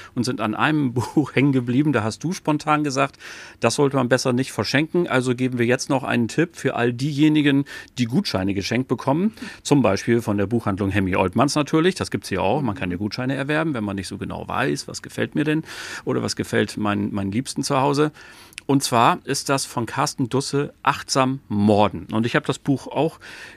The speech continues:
gelesen und was mir selten passiert, ich hab's, glaub ich, wirklich an einem Wochenende durchgelesen in einem.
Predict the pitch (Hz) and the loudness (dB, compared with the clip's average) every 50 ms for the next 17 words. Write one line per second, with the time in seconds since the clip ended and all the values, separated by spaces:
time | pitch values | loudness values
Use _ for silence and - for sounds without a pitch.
0 | - _ - - 123 120 123 127 139 151 151 165 170 - - 131 127 123 120 127 | -20 _ -2 0 2 4 6 6 8 6 6 4 2 2 2 0 0 2 2 2
1 | 131 - - - 135 139 147 156 156 - 120 117 104 110 127 170 208 214 - 135 | 2 2 2 4 6 6 6 6 4 2 -4 -6 0 4 6 6 6 4 2 0
2 | 113 - 123 110 - - 131 127 151 165 - 131 - 135 131 - - - 123 120 | 0 2 0 0 0 0 2 2 2 2 0 -2 -4 -4 -4 -4 -4 -2 -2 -2
3 | 123 110 - 131 127 - 135 131 131 - - 113 - - 120 131 131 120 127 120 | -2 -2 -2 -4 -4 -2 -2 -2 -2 -2 -2 -4 -2 0 2 2 2 2 0 -2
4 | - 123 113 113 120 117 113 110 117 131 139 - - - 104 101 107 101 110 107 | -2 -2 -2 0 0 0 0 0 -2 -2 -2 -2 -4 -4 -4 -2 -2 -2 -2 -4
5 | 104 - 101 107 113 120 147 | -4 -2 0 0 0 0 0